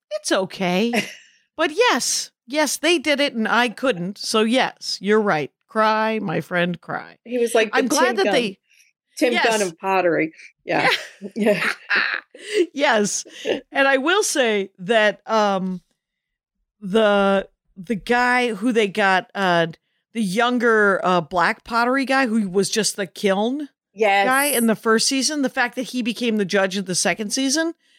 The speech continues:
Speaker 1: made me so happy 'cause he was so charming in the first
Speaker 2: Oh, he's,
Speaker 1: season.
Speaker 2: he's so good. I was so happy to
Speaker 1: Yeah.
Speaker 2: see that. All right.
Speaker 1: Yeah.
Speaker 2: I, do I have time to warn people against a show?
Speaker 1: Yes. If, uh,
Speaker 2: Okay.
Speaker 1: yeah, it,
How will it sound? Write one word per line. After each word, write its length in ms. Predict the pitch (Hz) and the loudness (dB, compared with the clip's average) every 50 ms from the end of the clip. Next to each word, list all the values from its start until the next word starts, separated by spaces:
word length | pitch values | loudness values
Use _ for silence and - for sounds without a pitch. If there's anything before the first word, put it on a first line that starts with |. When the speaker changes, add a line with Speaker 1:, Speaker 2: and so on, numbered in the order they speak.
| _ - | _ -4
Speaker 1:
made 160 | 226 254 277 226 | -2 0 0 2
me 160 | 240 262 240 | 4 2 2
so 340 | - - - 285 262 247 226 | 2 2 2 2 2 2 2
happy 300 | 226 - - 196 220 190 | 0 0 -2 -2 -4 -4
'cause 220 | - 208 190 - | -4 -4 -4 -4
he 120 | - 240 | -4 -4
was 200 | 226 208 220 - | -2 -2 0 0
so 320 | - - - 226 208 202 202 | 0 0 2 2 2 2 0
charming 560 | - - 220 208 202 180 160 151 - - - _ _ _ _ _ _ _ _ _ - | 0 -2 -2 0 0 0 -2 -6 -10 -12 -16 _ _ _ _ _ _ _ _ _ -2
in 100 | 202 208 | 0 2
the 60 | 202 | 2
first 280 | - - 208 190 - - | 2 2 2 4 4 4
Speaker 2:
Oh, 80 | 233 208 | 4 2
he's, 120 | 180 165 | 2 2
Speaker 1:
season. 240 | 160 - - - - | 0 0 -2 -2 -2
Speaker 2:
he's 240 | 247 240 262 254 - | 0 0 0 0 2
so 140 | - 240 233 | 0 0 0
good. 180 | 226 240 240 214 | 2 2 2 2
I 100 | 196 190 | 2 2
was 180 | 196 202 202 - | 2 0 -2 0
so 140 | 226 214 | 0 0
happy 280 | 208 202 196 196 202 185 | 2 0 0 0 -2 -2
to 80 | 185 185 | 0 0
Speaker 1:
Yeah. 200 | 262 226 151 - | 0 0 0 0
Speaker 2:
see 60 | 196 | 0
that. 280 | 190 156 151 - - - _ _ - 320 330 - _ - | 0 0 0 -2 -4 -8 _ _ -20 -20 -20 -18 _ -2
All 80 | 226 | 0
right. 120 | 233 226 208 | 2 2 2
Speaker 1:
Yeah. 100 | 269 240 226 | 2 2 0
Speaker 2:
I, 160 | 233 226 - _ _ _ - | 0 -2 -6 _ _ _ 0
do 80 | 240 | 2
I 80 | 233 233 | 4 4
have 120 | 247 247 | 2 0
time 260 | 247 - 254 240 254 233 | -2 -2 -2 -2 -2 0
to 100 | 233 214 | -2 -2
warn 340 | 202 208 214 214 214 220 | -2 0 -2 -2 -2 -2
people 300 | 208 - 185 - - 202 | -4 -8 -10 -4 0 0
against 500 | 202 190 - - 185 190 202 196 - - | 0 0 0 0 0 0 0 -4 -6 -4
a 60 | 262 254 | -4 -4
show? 460 | 254 - 277 269 294 339 339 339 339 - _ _ _ _ _ _ _ _ _ _ | -2 0 2 2 4 2 2 0 -4 -8 _ _ _ _ _ _ _ _ _ _
Speaker 1:
Yes. 560 | 160 165 170 151 151 247 349 349 - - - | -6 -2 -2 0 0 0 0 0 0 0 0
If, 120 | 202 190 - | 0 -2 -2
uh, 40 | 185 | -2
Speaker 2:
Okay. 420 | 180 180 202 190 185 - 185 190 _ _ _ _ _ - | 0 2 2 2 0 0 -4 -12 _ _ _ _ _ -12
Speaker 1:
yeah, 280 | 415 440 415 370 330 - - _ - | -4 -2 0 0 0 -2 -6 _ -2
it, 180 | 508 523 494 | 0 0 0